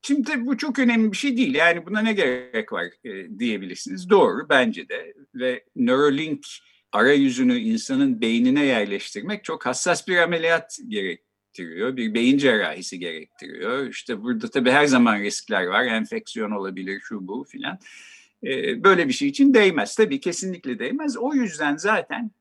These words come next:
Elon Musk da sürekli olarak siz bu şeyi bir kafanıza taktınız mı,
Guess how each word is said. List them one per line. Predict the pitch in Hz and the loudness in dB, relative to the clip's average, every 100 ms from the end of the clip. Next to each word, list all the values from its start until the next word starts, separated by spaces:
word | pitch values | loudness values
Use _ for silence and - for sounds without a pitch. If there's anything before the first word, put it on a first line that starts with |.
| _ _ | _ _
Elon | 160 175 170 | 0 4 4
Musk | 185 185 - - - | 4 -4 -6 -12 -10
da | |
sürekli | 220 175 180 175 190 | -10 -6 -8 -6 -2
olarak | 147 117 190 196 | 0 0 -2 -4
siz | - 185 170 151 | -10 -12 -12 -8
bu | 175 - - | -8 -8 -10
şeyi | 143 147 139 | -8 -8 -6
bir | 190 180 _ | -8 -8 _
kafanıza | - 127 139 131 131 123 - - _ _ - | -10 -8 -6 -4 -2 -4 -6 -18 _ _ -8
taktınız | 123 - - 180 208 123 | -6 -6 -8 -4 -2 0
mı, | 120 | 0